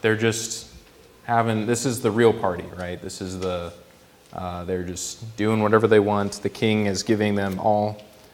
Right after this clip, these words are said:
um, anything they could want. And during this one, he's really showing off the riches.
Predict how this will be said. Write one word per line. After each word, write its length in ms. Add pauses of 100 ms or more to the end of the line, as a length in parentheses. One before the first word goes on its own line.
(180)
um, 180
anything 360
they 80
could 160
want. 360 (360)
And 160
during 240
this 240
one, 300
he's 280
really 280
showing 360
off 480 (220)
the 80
riches. 580